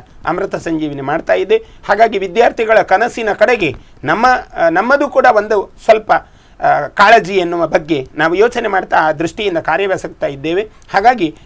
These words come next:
ಯುವ ಜನತೆ ಯಾವುದೇ ತಪ್ಪು ದಾರಿಯಲ್ಲಿ ಹೋಗದೆ, ಯಾವುದೇ ತಪ್ಪು ದಾರಿಯ ಕಾಲಹರಣವನ್ನು ಮಾಡದೆ, ಯಾವುದೋ ರೀತಿಯ ಜೋಕುಗಳನ್ನು ಹೇಳಿಕೊಂಡು ಅಥವಾ ಯಾವುದೋ ರೀತಿಯ, ಆ,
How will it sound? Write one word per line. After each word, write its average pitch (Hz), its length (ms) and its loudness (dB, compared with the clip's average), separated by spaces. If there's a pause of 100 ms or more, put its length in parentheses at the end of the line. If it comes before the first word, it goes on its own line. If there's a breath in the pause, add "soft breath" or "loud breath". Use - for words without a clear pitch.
ಯುವ 202 220 2
ಜನತೆ 170 520 -2 (140)
ಯಾವುದೇ 240 340 2
ತಪ್ಪು 240 360 2
ದಾರಿಯಲ್ಲಿ 190 380 4
ಹೋಗದೆ, 180 480 2 (420)
ಯಾವುದೇ 254 360 4
ತಪ್ಪು 269 300 2
ದಾರಿಯ 226 320 6
ಕಾಲಹರಣವನ್ನು 185 760 2
ಮಾಡದೆ, 190 640 0 (160 soft breath)
ಯಾವುದೋ 240 360 6
ರೀತಿಯ 254 340 -2
ಜೋಕುಗಳನ್ನು 226 600 4
ಹೇಳಿಕೊಂಡು 175 640 0
ಅಥವಾ 190 300 2
ಯಾವುದೋ 262 320 4
ರೀತಿಯ, 233 380 -2
ಆ, - 80 0